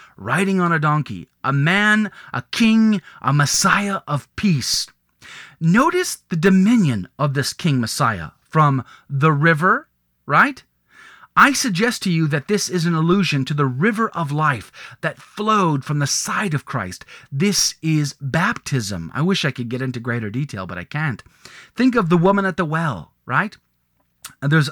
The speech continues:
so many other references. How about to the ends of the earth, from the river to the ends of the earth? Does this remind you of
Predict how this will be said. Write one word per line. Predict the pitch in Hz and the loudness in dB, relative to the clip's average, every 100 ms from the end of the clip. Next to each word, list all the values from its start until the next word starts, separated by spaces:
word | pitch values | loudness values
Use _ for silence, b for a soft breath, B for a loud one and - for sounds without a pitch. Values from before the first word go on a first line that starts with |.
| - | -6
so | 135 185 | -4 0
many | 165 147 | 0 0
other | 123 | 0
references. | 123 131 123 107 85 - B B | -2 -2 -4 -8 -14 -16 B B
How | B | B
about | 240 247 208 b b b - | 0 0 -2 b b b -2
to | 208 | 0
the | 202 202 | 2 2
ends | 226 220 190 | 4 4 4
of | 165 | 2
the | 170 | 4
earth, | 156 95 | 4 2
from | 156 | 0
the | 160 | 2
river | 147 226 214 | 4 4 4
to | 185 | 0
the | 165 180 - | -2 -6 -4
ends | 233 294 294 | -4 -4 -6
of | 262 | -6
the | 233 220 | -2 0
earth? | 165 123 - | 0 -2 -6
Does | 147 | -6
this | 180 208 | -4 0
remind | 185 175 226 277 285 | 2 4 4 2 0
you | 233 226 202 B B B - | 0 0 -2 B B B -6
of | 185 196 | -2 0